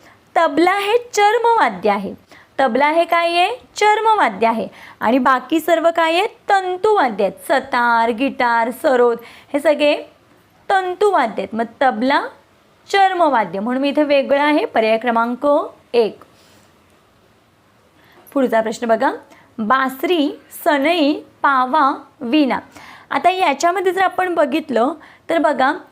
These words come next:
वीणा हे कसं आहे? तंतुवाद्य, म्हणजे ते वाजवलं जातं.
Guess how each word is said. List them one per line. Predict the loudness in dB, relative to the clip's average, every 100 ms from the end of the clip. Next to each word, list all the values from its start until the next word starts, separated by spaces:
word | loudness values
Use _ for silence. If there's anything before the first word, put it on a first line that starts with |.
| _
वीणा | -4 0 2 2 0
हे | -2 0
कसं | -2 0 0
आहे? | 0 0 -6 _ -2
तंतुवाद्य, | -2 0 0 2 2 0 -2
म्हणजे | -2 -2
ते | -2
वाजवलं | 0 2 2 2 0 2 2
जातं. | 2 0 -2